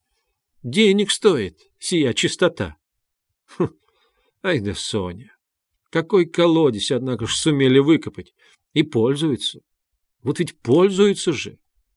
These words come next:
И привыкли! Поплакали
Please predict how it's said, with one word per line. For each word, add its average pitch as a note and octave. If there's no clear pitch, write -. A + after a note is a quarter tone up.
И C3
привыкли! D#3+
Поплакали G3+